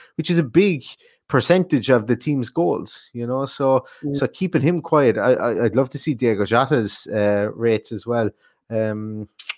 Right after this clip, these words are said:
Speaker 1: it's not here, but saying that, for Aston Villa, Ollie Watkins has scored eleven of our forty-two as well. So, um, but then again,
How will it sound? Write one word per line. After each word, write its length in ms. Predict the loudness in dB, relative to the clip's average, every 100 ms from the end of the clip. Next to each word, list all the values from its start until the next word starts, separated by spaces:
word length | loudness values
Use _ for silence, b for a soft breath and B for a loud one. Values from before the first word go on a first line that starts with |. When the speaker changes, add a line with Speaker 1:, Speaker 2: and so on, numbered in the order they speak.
| _
Speaker 1:
it's 180 | -12 -2
not 220 | 0 2
here, 220 | 0 0
but 180 | 0 -2 b b
saying 260 | 0 4
that, 220 | 4 4 4
for 100 | 2
Aston 260 | 4 2
Villa, 200 | 4 6
Ollie 200 | 6 6
Watkins 380 | 6 4 0 -2
has 120 | -2
scored 240 | -2 -2 0
eleven 260 | 2 2
of 100 | 0 2
our 120 | 0
forty-two 640 | 0 -2 -2 -6 -4 -4
as 120 | -4
well. 240 | 0 0 -2
So, 380 | -4 -4 -4 -6 b b b -4
um, 280 | -2 -2
but 160 | -2 2
then 120 | 2
again, 360 | 2 2 2